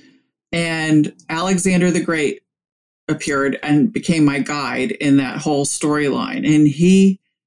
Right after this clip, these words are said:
said that we had to clear a lot of his lifetime in battles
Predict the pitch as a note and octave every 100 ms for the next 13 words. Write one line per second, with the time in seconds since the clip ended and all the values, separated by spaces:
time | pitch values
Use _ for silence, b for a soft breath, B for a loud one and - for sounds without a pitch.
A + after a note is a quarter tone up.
0 | _ - - G#3+ D#3 C#3+ - E3 F3+ E3+
1 | D#3+ - - - F#3 D3+ C#3 D3+ D3+ D3+
2 | D3 D#3+ D3 D3 C#3+ C#3+ D3 - D3+ C#3
3 | C3+ C3 D3 E3 C3+ - - - -